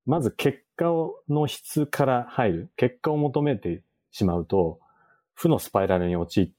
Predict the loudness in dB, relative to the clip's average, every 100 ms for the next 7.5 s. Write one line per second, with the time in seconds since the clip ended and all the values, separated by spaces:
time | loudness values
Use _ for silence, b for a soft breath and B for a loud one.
0 | -4 -2 -2 -6 -6 -2 0 0 -2 -4
1 | -4 -12 -6 -4 -6 _ _ _ _ 2
2 | 2 2 -8 -2 -2 0 0 -2 -2 -4
3 | -6 -6 -6 0 0 0 _ -2 -2 -4
4 | -2 -2 -2 -2 -4 -4 -8 -10 _ -16
5 | -4 -2 -2 -2 -4 -4 -2 0 0 0
6 | 0 0 0 0 2 2 0 -2 -4 -4
7 | _ _ -2 0 0